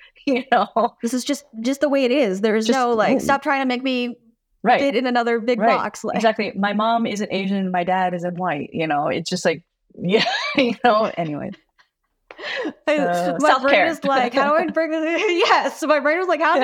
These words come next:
Speaker 2: this gonna
Speaker 1: <laughs>
Speaker 2: self-care?" But I think some of it is, like, when you're a more educated person, like, how do you counteract that ignorance? Or, like, how do you make it okay for yourself that, like,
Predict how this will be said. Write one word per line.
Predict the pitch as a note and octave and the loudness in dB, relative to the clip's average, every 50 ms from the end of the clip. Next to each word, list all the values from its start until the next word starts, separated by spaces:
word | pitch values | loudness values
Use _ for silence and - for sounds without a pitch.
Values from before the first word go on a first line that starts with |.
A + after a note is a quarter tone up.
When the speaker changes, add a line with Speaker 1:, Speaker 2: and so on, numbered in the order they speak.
| - - | 2 2
Speaker 2:
this | |
gonna | C#4+ - C#4+ D4 | 2 2 2 2
Speaker 1:
<laughs> | |
Speaker 2:
self-care?" | - E4+ D4 C4+ - - D#4 C#4+ C4+ B3 | 0 0 0 0 -2 -2 0 0 0 0
But | A#3 A3 | 0 -2
I | B3 C#4+ | -2 -2
think | D#4+ E4 E4+ | -2 -4 -2
some | - D4+ D4 E4 | -2 -2 -2 0
of | F#4 D4+ | 0 0
it | D4 A#3+ | 0 0
is, | A#3 A#3 A3 | 0 -2 0
like, | A#3 A3 A3 G#3 G3+ F#3 E3 F3 - - _ _ _ _ _ _ _ - | -2 -2 0 0 -2 -2 -4 -6 -8 -14 _ _ _ _ _ _ _ -2
when | B3+ D4+ D4+ C#4 | 0 2 2 4
you're | B3 B3 A#3+ A#3 A#3+ A#3+ A#3 A3+ A3+ A3+ G#3 - - - | 4 4 4 4 4 2 2 2 0 0 -2 -2 0 0
a | A#3 | 2
more | A#3 A#3 A#3 G3+ | 2 2 2 2
educated | G3+ G#3+ - G#3+ - - G#3+ F#3 F3 E3 F3 - | 0 0 -2 -2 -2 0 0 0 -2 -4 -4 -4
person, | A#3 A3+ A3+ G#3+ - - F#3 E3+ E3+ E3+ | -2 -2 -2 -2 -2 -2 -2 0 0 0
like, | E3+ C3 C3 - | 0 0 -2 -4
how | - - - G3 G#3 G3+ | -4 -2 0 0 0 2
do | F3+ F#3 | 2 0
you | G3+ G3 F3 | 0 0 0
counteract | - - F#3 E3+ D#3+ D#3+ E3+ E3+ E3+ E3 E3+ E3 - - | 0 -2 0 0 0 0 0 0 0 0 -2 -4 -2 -2
that | D#3 - - | -2 -2 0
ignorance? | - E3+ E3+ D#3+ D#3+ D#3+ D#3+ - E3 - - | -2 -2 0 -2 -2 -4 -4 -4 -6 -6 -4
Or, | E3 | -4
like, | - - - | -4 -4 -2
how | - G3+ G#3+ G#3 | -2 -2 0 0
do | G3+ | 2
you | G3+ F#3+ | 2 2
make | F#3 F3+ E3+ - | 2 2 0 0
it | E3 | 0
okay | E3 C#3 - - F#3 D#3+ E3 | 0 -2 0 0 -2 -2 0
for | - - | 0 -2
yourself | D#3+ - - D#3+ - - G#3+ G3+ F#3 D#3 C#3+ D3 - - - _ _ _ _ _ _ - | -2 -2 -2 -4 -2 -2 0 2 2 2 0 -2 -4 -8 -16 _ _ _ _ _ _ -2
that, | G3 F3+ D#3 D#3 C3 - - _ - | 0 0 0 0 -2 -4 -6 _ -4
like, | D#3 A2 G#2+ - - | -4 -4 -4 -8 -12